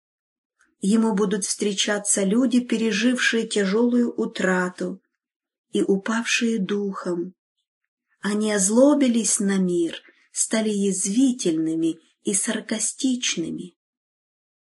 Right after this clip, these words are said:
Книгоноше представятся многочисленные возможности сказать этим людям добрые слова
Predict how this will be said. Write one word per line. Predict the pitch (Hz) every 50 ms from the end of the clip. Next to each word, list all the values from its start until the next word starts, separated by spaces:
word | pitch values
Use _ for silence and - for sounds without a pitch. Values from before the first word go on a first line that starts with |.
| _ _ _ _ _ _ _
Книгоноше | - - 240 247 240 233 247 247 262 285 294 285 - - 247
представятся | - - 247 247 247 - - - - 277 262 254 262 247 240 240 - 254
многочисленные | 240 233 233 240 202 214 214 202 - - - 277 294 - - - 269 269 262 254 247 247 247 240 226
возможности | 208 214 208 196 196 202 226 247 254 247 240 240 214 190 175 165 170 - - - - 151 180 - _ _ _ _ _ _ _
сказать | - - - - 240 226 208 226 254 269 262 247 - -
этим | - 196 190 - - 196 190
людям | 190 196 202 190 185 190 190 180 - -
добрые | 196 175 175 233 262 277 254 269 262 254 254 247
слова | - - - 240 240 233 214 196 190 185 180 180 190